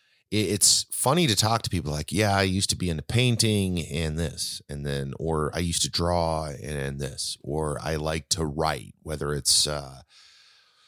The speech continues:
writing short stories, writing concepts, writing,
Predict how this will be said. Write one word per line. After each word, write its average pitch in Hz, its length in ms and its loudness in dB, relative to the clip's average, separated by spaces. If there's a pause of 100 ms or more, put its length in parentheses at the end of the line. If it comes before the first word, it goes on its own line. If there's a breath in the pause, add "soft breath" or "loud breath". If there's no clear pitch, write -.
(480 soft breath)
writing 92 260 2
short 80 320 2
stories, 110 840 4
writing 80 720 -2 (120)
concepts, 113 1000 4
writing, 73 640 -2